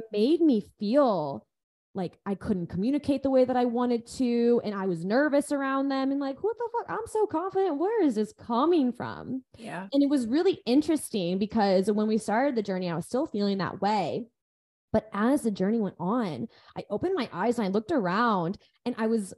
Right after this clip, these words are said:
Speaker 1: right next to them playing their crystal bowls and the petting bowls and,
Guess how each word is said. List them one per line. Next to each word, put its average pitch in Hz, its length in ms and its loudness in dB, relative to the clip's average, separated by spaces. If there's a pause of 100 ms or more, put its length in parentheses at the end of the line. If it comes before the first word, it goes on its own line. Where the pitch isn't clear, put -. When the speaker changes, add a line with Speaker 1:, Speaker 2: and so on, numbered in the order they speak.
Speaker 1:
right 208 380 -2
next 208 360 -2
to 262 100 -6
them 190 220 -4
playing 214 720 4
their 185 140 2
crystal 262 400 -2
bowls 220 400 2
and 208 80 -6
the 196 80 -8
petting 254 300 -6
bowls 208 460 0
and, 196 340 -2